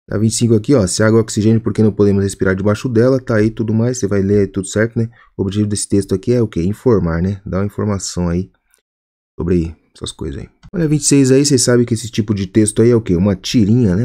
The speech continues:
Então, a tirinha aí, com isso finalizamos aí mais essa resolução. Pra você, meu amigo, minha amiga que tá aí do outro lado,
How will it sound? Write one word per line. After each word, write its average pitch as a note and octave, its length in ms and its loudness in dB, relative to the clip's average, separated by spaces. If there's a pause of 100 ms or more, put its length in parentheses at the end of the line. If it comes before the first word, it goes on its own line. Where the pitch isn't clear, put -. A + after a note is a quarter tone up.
(120)
Então, - 180 -12
a A#2 40 -6
tirinha A2 520 0
aí, A#2+ 140 2
com C3+ 280 0
isso C3 200 0
finalizamos G2 680 2
aí F#2 200 0 (260)
mais F#2 400 0
essa F#2 240 -2
resolução. A#2 800 0
Pra C#3+ 160 -4
você, C3 420 2
meu C3+ 160 2
amigo, A2+ 220 4
minha A#2+ 160 2
amiga G2 300 2
que - 100 -12
tá G#2 80 -2
aí F#2 100 0
do G2 60 -2
outro G2+ 180 -2
lado, B2+ 300 -2